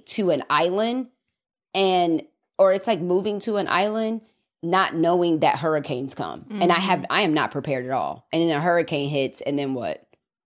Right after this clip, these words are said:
Speaker 1: I have not done anything to prepare. So that season, or this season, has been the, the most devastating, even than the previous season,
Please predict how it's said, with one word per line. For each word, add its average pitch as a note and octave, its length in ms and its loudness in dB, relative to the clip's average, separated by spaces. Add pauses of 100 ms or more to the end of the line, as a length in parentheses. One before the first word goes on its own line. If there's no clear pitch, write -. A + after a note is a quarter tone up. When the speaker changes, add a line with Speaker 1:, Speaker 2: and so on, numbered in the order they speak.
(200)
Speaker 1:
I E3+ 80 2
have F#3 200 2
not D#3 240 -2
done C#3+ 200 -2
anything D#3 400 -2
to B2+ 120 -10
prepare. A2+ 460 -6 (340)
So F3+ 580 2 (640)
that F3+ 560 2
season, E3 880 -2
or E3 120 2
this G#3 380 2
season, C#3 600 -2 (800)
has F#3 320 0
been E3 560 0 (640)
the, D#3+ 360 2 (680)
the D#3+ 100 2
most D3 260 2
devastating, G3 800 0 (340)
even F#3+ 280 0
than G3 160 0
the D#3+ 60 -2
previous D#3 440 -2
season, G#2+ 460 -8